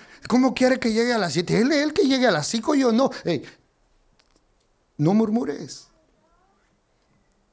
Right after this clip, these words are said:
Si no puedes cumplir la orden, mejor di: "No puedo cumplir la orden". No discutas.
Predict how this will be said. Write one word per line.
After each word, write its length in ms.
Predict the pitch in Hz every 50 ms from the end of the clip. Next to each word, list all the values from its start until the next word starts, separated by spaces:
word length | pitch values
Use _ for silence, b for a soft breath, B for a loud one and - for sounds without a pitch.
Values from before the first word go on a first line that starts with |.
| _ _ _ _ _ - -
Si 60 | 180
no 120 | 190 190
puedes 280 | 190 214 214 220 214 208
cumplir 300 | - 214 - 214 220 214
la 100 | 220 220
orden, 260 | 247 269 269 233 185
mejor 220 | 165 151 170 175
di: 100 | 170 202
"No 160 | 202 196 185 190
puedo 260 | - 214 208 214 202
cumplir 320 | - 180 175 185 220 202
la 120 | 196 202 208
orden". 360 | 226 214 214 180 143 - - _ _ _ _ _ _ _ _ _ _ _ _ _ _ _ _ _ _ _ _ _ _ _ _
No 160 | - 165 196
discutas. 680 | 190 202 - - - 240 - 202 170 - - - -